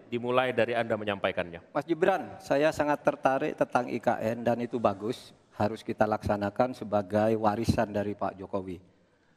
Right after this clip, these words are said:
Speaker 2: Tapi tadi saya tergelitik, anggaran untuk I K N itu hanya dua puluh persen dari A P B N dan sisanya dari investor. Sejauh yang kita baca,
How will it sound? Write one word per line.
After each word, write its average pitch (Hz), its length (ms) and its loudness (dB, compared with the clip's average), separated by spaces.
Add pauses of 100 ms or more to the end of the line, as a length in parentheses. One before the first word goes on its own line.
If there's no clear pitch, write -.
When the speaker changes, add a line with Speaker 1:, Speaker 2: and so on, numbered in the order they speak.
Speaker 2:
Tapi 127 260 2
tadi 156 240 2
saya 151 220 0
tergelitik, 143 760 0 (640)
anggaran 147 800 0 (240)
untuk 127 480 -6
I 127 160 -2
K 117 180 2
N 110 240 0
itu 160 380 -6
hanya 123 240 0
dua 110 160 -4
puluh 113 160 -10
persen 117 420 -4
dari 107 220 -2
A - 20 -14
P 107 140 -8
B 98 160 -4
N 117 180 2
dan 107 220 0
sisanya 107 480 -4
dari 104 240 -2
investor. 95 560 -12 (720)
Sejauh 139 720 2
yang 127 400 0 (240)
kita 117 320 2
baca, 101 580 0